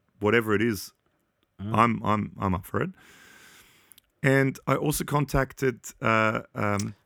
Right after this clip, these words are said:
Speaker 1: actually through, um, the guys from Stonehouse Music Supplies. Is it, is that what it's called? Stonehouse Music Supplies? Stonehouse in, in Brisbane, a music shop?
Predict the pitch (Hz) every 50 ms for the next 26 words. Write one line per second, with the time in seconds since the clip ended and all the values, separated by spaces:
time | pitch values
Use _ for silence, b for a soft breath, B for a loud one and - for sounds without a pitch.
0 | - 151 139 - 165 147 143 - - 139 139 139 139 135 135 - - 123 120 117
1 | 113 117 123 - _ _ - 123 123 - - 131 156 160 - - - 127 120 110
2 | - - - - 127 135 151 151 139 131 120 104 - - 120 131 123 131 120 -
3 | - - 92 - 92 85 82 82 82 80 - - _ _ _ - 98 98 - -
4 | - 139 127 139 160 156 151 151 - - 180 302 - - - 151 143 143 139 117
5 | 131 131 123 123 - - 147 151 160 190 196 - - - - 131 127 123 127 127
6 | 123 - - 131 123 120 127 135 123 120 135 131 - - 151 147 139 135 135 127
7 | 131 - - 170 196 190